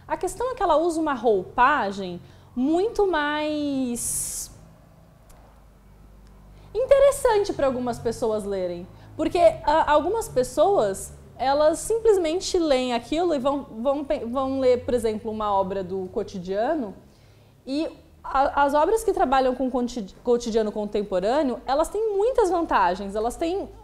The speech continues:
ah, muita, muitas, muitas formas de interessar. Só que, ao, ao mesmo tempo,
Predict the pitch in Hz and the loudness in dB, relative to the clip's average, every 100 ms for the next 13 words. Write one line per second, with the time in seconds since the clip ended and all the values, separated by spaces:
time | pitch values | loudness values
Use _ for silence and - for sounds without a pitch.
0 | - 277 311 320 320 311 302 302 370 466 | -2 2 4 4 2 0 -2 -4 -4 2
1 | 403 302 240 254 320 392 359 - 240 262 | 4 6 4 -2 -2 -4 -6 -8 -8 -6
2 | 294 359 339 285 269 233 240 240 214 - | -6 -2 2 2 0 -4 -4 -2 -4 -4
3 | 175 160 - - - - _ _ _ _ | -6 -6 -10 -20 -20 -20 _ _ _ _
4 | _ _ _ _ _ _ _ _ _ - | _ _ _ _ _ _ _ _ _ -6
5 | 554 539 508 370 - 294 269 247 233 214 | -4 2 2 2 2 2 4 2 2 -4
6 | 277 277 403 381 - 220 | -6 -4 -4 -6 -6 -6